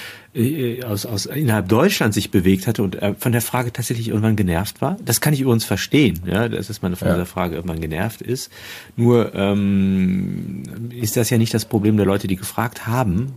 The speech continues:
Speaker 1: sondern das ist mein, meines und da muss ich halt das irgendwie sozial balancieren, um das mal abzu-, abzukürzen. Aber, ähm, du merkst es hier,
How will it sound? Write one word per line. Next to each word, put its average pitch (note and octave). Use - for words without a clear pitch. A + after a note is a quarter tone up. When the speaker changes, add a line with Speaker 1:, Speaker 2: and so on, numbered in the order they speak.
Speaker 1:
sondern F2+
das F#2
ist -
mein, F#2+
meines A2+
und G2
da G2
muss G#2
ich G#2+
halt F#2+
das F#2
irgendwie G2
sozial F#2
balancieren, F2
um D#2+
das D#2+
mal D#2
abzu-, -
abzukürzen. A2
Aber, G#2
ähm, F2
du G2+
merkst A2+
es B2+
hier, C3+